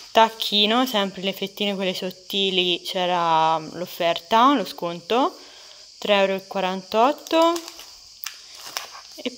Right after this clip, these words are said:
poi fettine sottili di vitello, sconto il trenta per cento, ehm, tre euro e ventidue.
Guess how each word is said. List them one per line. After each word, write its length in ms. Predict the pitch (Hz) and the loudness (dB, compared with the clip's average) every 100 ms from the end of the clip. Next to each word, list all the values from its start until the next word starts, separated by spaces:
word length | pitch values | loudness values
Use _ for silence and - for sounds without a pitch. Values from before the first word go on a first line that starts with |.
| - | 2
poi 260 | 220 196 | 6 6
fettine 580 | 190 220 - 254 202 208 | 2 -4 0 2 2 2
sottili 680 | 285 415 - 240 233 233 233 | 4 4 4 4 6 6 4
di 120 | 208 | 2
vitello, 840 | 208 208 196 196 202 202 208 208 - - - - - - | -2 -2 0 0 2 2 2 0 -6 -20 -20 -20 -20 -20
sconto 440 | - - 226 214 214 | -18 -6 -4 -2 -4
il 100 | 190 | -4
trenta 320 | 202 196 233 | -2 -2 -2
per 160 | 240 233 | -4 -2
cento, 920 | 208 185 185 - - 185 185 - - - | -2 0 -2 -10 -4 0 0 -2 -8 -8
ehm, 800 | 180 170 170 160 156 156 160 165 - - - - - - - - | -4 -2 -2 -4 -6 -10 -12 -16 -20 -18 -18 -18 -20 -20 -20 -2
tre 140 | - | 2
euro 120 | 180 | 2
e 40 | 160 | 0
ventidue. 560 | 160 - 143 123 151 | -8 -10 -12 -10 -12